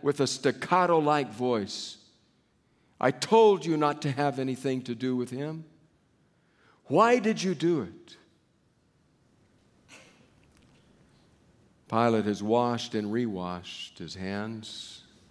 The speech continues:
Many days to come, we'll see him sending servants scurrying on the errand of finding soap. "Find me some soap."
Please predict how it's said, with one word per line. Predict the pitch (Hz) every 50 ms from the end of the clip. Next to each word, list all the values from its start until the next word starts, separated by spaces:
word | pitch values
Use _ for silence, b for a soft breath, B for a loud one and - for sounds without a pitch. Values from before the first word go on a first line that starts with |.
| _ _ _ _ _ _ _ _ _ _ _ _ _ _ _ b b b b b b b b b b b b b b b b b _ _ _ _ _ _ _ -
Many | 98 107 120 139 160 180 180 170
days | 151 170 165 170 165 151 -
to | - 143
come, | - - 147 147 143 131 120 120
we'll | 120 120 113
see | 117 - - 160 151 143
him | 139 139 135 127
sending | 120 - - - 185 190 185 180 170 165 165 156 147 143 139 - - - - - _
servants | - - - - 175 175 170 160 139 139 131 123 -
scurrying | - - - - - 180 190 180 185 180 180 170 165 160
on | 160 - 156 151
the | 147 147 151 151
errand | 156 151 151 151 147 143 139
of | 143 135 -
finding | - - - - 190 190 185 180 170 156 147 151 143 123
soap. | - - - 151 139 135 131 -
"Find | - - 180 208 202 196 196 190
me | 180 180 175
some | 165 - 170 151 123
soap." | - - - 156 151 143 135 - - - -